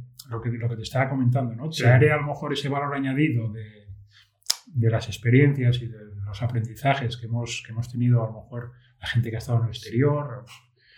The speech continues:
Speaker 1: miras, ves por ahí simplemente este, este, esta ventana que habéis creado vosotros, ¿no? De,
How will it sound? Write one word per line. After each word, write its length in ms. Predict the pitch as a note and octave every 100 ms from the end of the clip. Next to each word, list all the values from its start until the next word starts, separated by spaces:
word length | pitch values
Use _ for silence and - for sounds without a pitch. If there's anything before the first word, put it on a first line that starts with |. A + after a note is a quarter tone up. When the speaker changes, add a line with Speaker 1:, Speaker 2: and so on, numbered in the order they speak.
| - - _
Speaker 1:
miras, 400 | - A#2+ C3 - -
ves 340 | A2 - A#2
por 160 | - B2
ahí 360 | A2+ C3+ D3 -
simplemente 500 | C3 B2 B2+ B2+ C#3
este, 520 | - B2+ A#2 G2+ - - _ _
este, 580 | - - A#2 G#2+ G2+ - - _ _ _ _
esta 220 | B2 -
ventana 340 | B2+ B2 B2 B2
que 60 |
habéis 180 | A2+ A2+
creado 360 | - A#2 A#2 G#2+
vosotros, 420 | G#2 B2+ A2 -
¿no? 120 | B2+
De, 80 | B2+